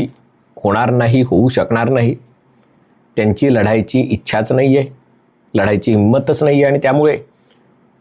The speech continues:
मतचोरी वगैरे अशा प्रकरणात किंवा निवडणुका घेऊच नका, पुढे ढकला,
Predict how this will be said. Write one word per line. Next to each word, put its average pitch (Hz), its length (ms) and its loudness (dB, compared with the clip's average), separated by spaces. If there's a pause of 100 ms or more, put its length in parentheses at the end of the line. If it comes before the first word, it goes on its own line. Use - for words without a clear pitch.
(180)
मतचोरी 139 580 0
वगैरे 131 260 2
अशा 127 280 -2
प्रकरणात 117 640 -4 (220)
किंवा 123 200 0
निवडणुका 135 520 2
घेऊच 139 340 2
नका, 139 260 0
पुढे 127 280 0
ढकला, 127 400 2